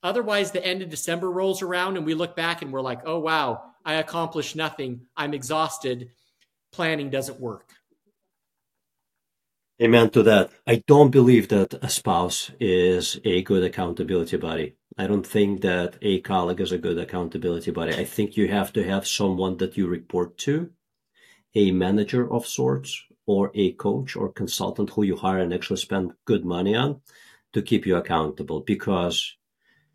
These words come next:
Speaker 2: I think a lot of lawyers, even when they work at somebody else's law firm, they feel like they're running their own show. They eat what they kill. And because of that, they're not truly accountable to anyone else. Sa-, same,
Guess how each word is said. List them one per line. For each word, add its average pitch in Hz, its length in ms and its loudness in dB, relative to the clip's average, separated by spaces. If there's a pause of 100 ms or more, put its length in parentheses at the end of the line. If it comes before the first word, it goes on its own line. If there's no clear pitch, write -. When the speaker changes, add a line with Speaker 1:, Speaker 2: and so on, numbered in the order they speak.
(760)
Speaker 2:
I - 40 -20
think 104 260 -2
a 92 60 -2
lot 92 320 0
of 104 160 -2
lawyers, 101 560 0 (360)
even 120 380 4
when 110 200 2
they 98 120 4
work 92 500 0
at 101 140 -8
somebody 92 400 -2
else's 85 320 -4
law 82 180 -4
firm, 85 380 -8 (380)
they 113 160 2
feel 110 340 2
like 92 380 0
they're 92 160 2
running 90 320 -2
their 82 200 -4
own 82 300 -4
show. 73 440 -12 (1040)
They 135 380 10
eat 175 300 2
what 139 200 4
they 104 140 4
kill. - 400 -4 (340)
And 120 200 2
because 120 400 2
of 101 140 -2
that, 107 280 2
they're 110 140 2
not 143 440 4
truly 127 380 4
accountable 92 640 0
to 85 140 -4
anyone 78 340 -4
else. - 320 -12
Sa-, - 380 4
same, 123 580 4